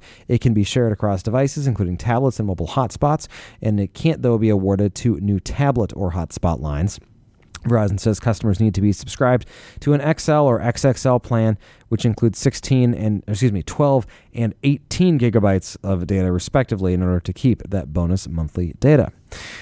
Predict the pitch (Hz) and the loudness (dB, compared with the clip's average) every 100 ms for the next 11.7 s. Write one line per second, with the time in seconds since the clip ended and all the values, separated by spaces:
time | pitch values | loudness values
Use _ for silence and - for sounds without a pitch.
0 | - - - 185 160 180 175 180 165 139 | -16 -8 -2 0 2 0 2 2 2 2
1 | 156 143 156 147 - 127 139 147 139 - | 0 0 0 0 -2 0 2 2 0 0
2 | 147 151 165 147 131 127 - 139 139 - | 0 0 0 0 0 -2 0 0 0 0
3 | 117 120 135 135 127 113 95 98 131 131 | 0 2 0 0 -2 -2 -6 -2 0 2
4 | 120 - 139 131 - - 135 120 131 143 | 0 -2 0 0 0 -2 0 2 0 -2
5 | - - - - 156 135 131 139 127 110 | -10 -20 -10 -2 0 2 2 2 0 0
6 | 120 123 127 120 127 117 117 113 120 110 | 2 2 2 0 0 0 2 2 0 -2
7 | - 113 104 120 - 127 - 120 110 117 | 0 -2 0 -6 -2 -2 0 0 2 2
8 | 123 - 110 117 - 123 - 113 - - | 0 0 0 0 -2 -4 -4 -8 -6 -2
9 | 107 110 117 101 113 110 104 107 104 101 | 0 2 2 2 0 0 0 0 0 0
10 | 101 95 - 127 120 107 - 117 110 - | 0 0 0 2 2 0 0 2 2 -2
11 | 110 95 92 90 113 117 | -4 -2 0 0 0 -2